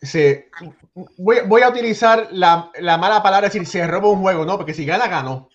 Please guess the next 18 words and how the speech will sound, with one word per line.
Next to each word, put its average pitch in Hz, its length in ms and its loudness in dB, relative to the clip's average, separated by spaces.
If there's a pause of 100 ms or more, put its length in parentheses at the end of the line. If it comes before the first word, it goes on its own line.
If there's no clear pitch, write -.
(280)
Pero 165 260 -2
si 165 260 -12
le 156 160 -4
gana 226 280 -4
un 233 120 -8
juego, 175 400 -6
vamos 185 220 -4
a 185 40 -8
decir, 170 300 -12 (280)
a 180 180 0
un 247 160 -4
Puerto 208 360 -6
Rico, 156 440 -14 (420)
le 147 140 -8
gana 214 240 -4
a 185 300 0
un, 254 240 -4
oye, 220 280 -4